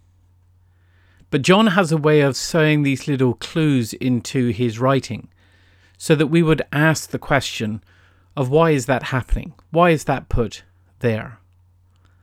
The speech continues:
Well, they've gone off into town to buy some food.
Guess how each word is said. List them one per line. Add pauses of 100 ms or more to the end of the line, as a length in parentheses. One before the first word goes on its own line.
(520)
Well,
they've
gone
off
into
town
to
buy
some
food.